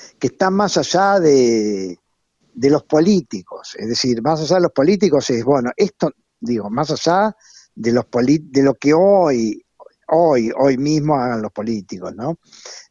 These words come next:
Eh, esto indudablemente, eh, por más que haya buenas intenciones de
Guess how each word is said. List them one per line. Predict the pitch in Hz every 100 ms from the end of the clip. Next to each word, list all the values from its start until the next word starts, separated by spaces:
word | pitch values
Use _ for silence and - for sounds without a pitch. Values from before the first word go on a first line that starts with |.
| -
Eh, | 123 113 104 - -
esto | 156 -
indudablemente, | 147 135 151 160 151 165 180 170 196 147 117 107 101 95 90
eh, | 92
por | - 110
más | 135 165
que | - 143
haya | 147 139
buenas | 123 160 160 -
intenciones | 131 131 135 165 190 196 175 139 117 104
de | 101